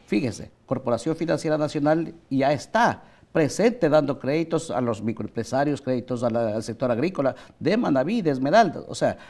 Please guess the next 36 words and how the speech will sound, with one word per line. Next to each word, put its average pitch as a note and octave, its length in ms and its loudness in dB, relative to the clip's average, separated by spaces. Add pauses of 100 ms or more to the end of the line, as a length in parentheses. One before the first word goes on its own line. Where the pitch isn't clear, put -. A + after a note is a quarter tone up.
(120)
como G2+ 200 -4
vuelvo D#3 180 2
y G3 60 -2
repito, F#3 400 0
eh, B2+ 280 -2
las B2 160 -2
instituciones B2 880 -4 (140)
a - 180 -4
pedido A#2+ 420 -4
del C#3+ 140 -2
presidente, C3 560 -4
o D4+ 120 2
no, A#3+ 380 6
por, F3 260 0
porque F#3+ 280 -4
ella C4+ 140 6
diga, C4+ 160 6
por-, A3 360 4
porque F#3 200 -4
son A#3 260 0
su G3 100 -4
obligación, F3+ 560 0 (280)
ya D3 100 4
están D#3 420 6 (200)
presentes D3 520 2
en, G#2 640 -4
en C3+ 120 -2
la C3+ 60 2
asistencia B2+ 580 0 (280)
agri-, A#2+ 360 0
industrial, B2+ 640 2
agrícola, A2 560 2
minera, A2+ 480 2
camaronera, A2+ 760 0
salud, A#2+ 480 0
educación, A#2 760 0